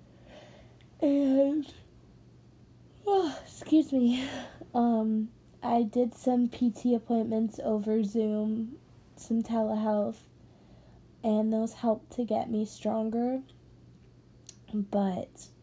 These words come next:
I was still a full-time wheelchair user, and I was dislocating, like, all day. And so on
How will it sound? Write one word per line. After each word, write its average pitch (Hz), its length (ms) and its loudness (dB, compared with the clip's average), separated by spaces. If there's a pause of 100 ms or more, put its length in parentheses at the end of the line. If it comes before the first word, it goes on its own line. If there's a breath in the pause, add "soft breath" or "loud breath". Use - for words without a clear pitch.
(520 loud breath)
I 226 100 0
was 220 180 -2
still 208 760 -2 (140)
a 220 140 0
full-time 220 840 -2
wheelchair 208 420 -2
user, 208 640 -2 (840 loud breath)
and 208 140 0
I 202 60 0
was 196 220 -2
dislocating, 202 1200 -2 (1400)
like, - 520 -4 (960)
all 220 360 2
day. - 460 -6 (1200 loud breath)
And 226 320 0
so 220 680 2
on 208 580 0